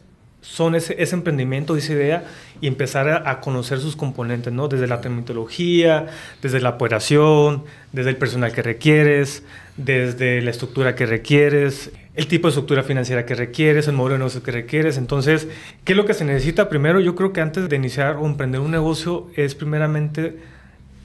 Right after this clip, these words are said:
definir qué es lo que quieres y empezar a trazar la idea, ¿no? Y esa idea tiene que ver en descomponer el componente y una vez que lo conoces,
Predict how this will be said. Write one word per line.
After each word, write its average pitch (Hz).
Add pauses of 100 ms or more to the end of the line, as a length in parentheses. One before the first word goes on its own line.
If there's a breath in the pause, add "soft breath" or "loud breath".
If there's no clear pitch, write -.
(120)
definir 151
qué 220
es 220
lo 220
que 165
quieres 285
y 160
empezar 139
a 143
trazar 127
la 143
idea, 123
¿no? 160 (320 loud breath)
Y 147
esa 147
idea 160
tiene 147
que 147
ver 147
en 143
descomponer 135
el 175
componente 196
y 190
una 180
vez 175
que 196
lo 165
conoces, 208